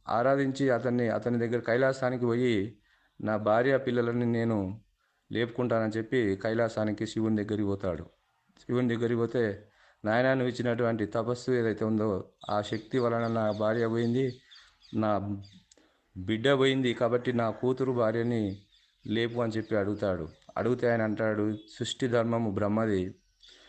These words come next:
లయ ధర్మము నాది, కాబట్టి నేను దానికి బాధ్యత నేను కాదు, దానికి సృష్టి చేసేటువంటి వాడు బ్రహ్మ,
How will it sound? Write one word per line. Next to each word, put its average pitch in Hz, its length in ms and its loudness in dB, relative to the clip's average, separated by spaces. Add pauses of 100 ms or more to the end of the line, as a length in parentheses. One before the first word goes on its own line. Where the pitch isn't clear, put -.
(180)
లయ 107 220 4
ధర్మము 120 400 2
నాది, 104 380 2 (880)
కాబట్టి 120 280 0
నేను 117 200 0
దానికి 107 560 0 (960)
బాధ్యత 127 360 2
నేను 117 260 2
కాదు, 104 560 0 (640)
దానికి 104 420 -2
సృష్టి 110 340 -4
చేసేటువంటి 120 520 0
వాడు 104 160 0
బ్రహ్మ, 107 580 0